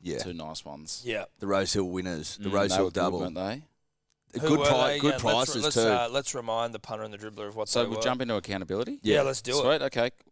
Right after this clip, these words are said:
Speaker 2: I'll be quick. Uh, let's look at the winners. So race seven, Private Eye, um, smashed it, just, uh, climbed over from a wide draw too, which we thought wouldn't be a problem, and it wasn't. Uh, I think we tipped it at five fifty. I think the final price was probably five fifty or five bucks.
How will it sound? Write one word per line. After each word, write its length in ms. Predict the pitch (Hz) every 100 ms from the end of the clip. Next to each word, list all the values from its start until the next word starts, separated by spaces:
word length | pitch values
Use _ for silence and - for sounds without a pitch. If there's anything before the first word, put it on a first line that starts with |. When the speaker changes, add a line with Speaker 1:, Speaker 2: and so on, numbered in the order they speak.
| -
Speaker 2:
I'll 140 | 113
be 100 | 117
quick. 380 | - 147 160 - -
Uh, 560 | 110 110 107 107 104 -
let's 220 | 113 -
look 60 |
at 40 | 104
the 80 | 101
winners. 180 | 104
So 140 | - 101
race 240 | 107 110
seven, 280 | - 104 95
Private 300 | 92 95 90
Eye, 500 | 90 90 90 87 87 - _
um, 440 | 76 76 76 73 73
smashed 500 | - 87 87 - -
it, 160 | 82 _ _ _ _ _ _ _ -
just, 360 | 90 80 - 82
uh, 260 | 73 65
climbed 320 | - 87 85 80
over 200 | 82 82
from 220 | 98 92
a 40 |
wide 220 | 101 104
draw 200 | 80 90
too, 280 | 85 90 92
which 220 | 92 -
we 100 | 92
thought 360 | 82 98 90 80 _ _
wouldn't 300 | 90 92 95
be 80 | 92
a 40 | 87
problem, 300 | 92 98 95
and 80 | 76
it 60 |
wasn't. 340 | 82 90 107 - _ _ _ _ 82
Uh, 360 | 82 82 85 -
I 40 | -
think 200 | 113 -
we 160 | - 92
tipped 340 | - - -
it 80 | 131
at 100 | -
five 340 | - 101 98 101
fifty. 460 | 107 110 131 139 -
I 40 |
think 240 | 98 127 -
the 60 |
final 400 | - - 90 90
price 320 | 85 87 92 -
was 120 | 87
probably 180 | 87 90
five 260 | - 95
fifty 260 | - 98 95
or 80 | 80
five 260 | 87 90
bucks. 380 | - 117 - -